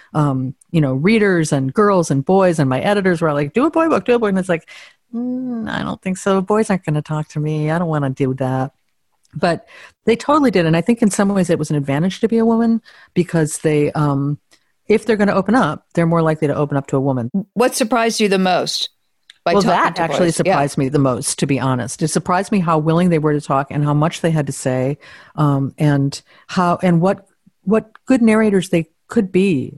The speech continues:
Speaker 1: uh, of their own, um, lives. And, and one of the surprises too was the no-, the non-consensual stuff with guys. And, um, that came up a number of times, again, before I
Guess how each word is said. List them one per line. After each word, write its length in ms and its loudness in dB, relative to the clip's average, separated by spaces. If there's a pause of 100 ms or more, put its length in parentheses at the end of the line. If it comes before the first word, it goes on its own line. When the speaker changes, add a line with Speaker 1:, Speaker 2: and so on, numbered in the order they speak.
(120)
Speaker 1:
uh, 260 0
of 220 -2
their 160 0
own, 440 0 (800)
um, 360 0
lives. 440 0
And, 240 0
and 180 4
one 140 2
of 60 -2
the 80 2
surprises 400 0
too 160 2
was 300 0
the 100 2
no-, 180 2
the 320 2
non-consensual 680 0
stuff 420 -6
with 220 -4
guys. 460 -2 (100)
And, 260 2 (600)
um, 400 2
that 240 0
came 200 2
up 260 0
a 60 2
number 260 2
of 100 2
times, 480 0 (120)
again, 260 2
before 440 -2
I 300 0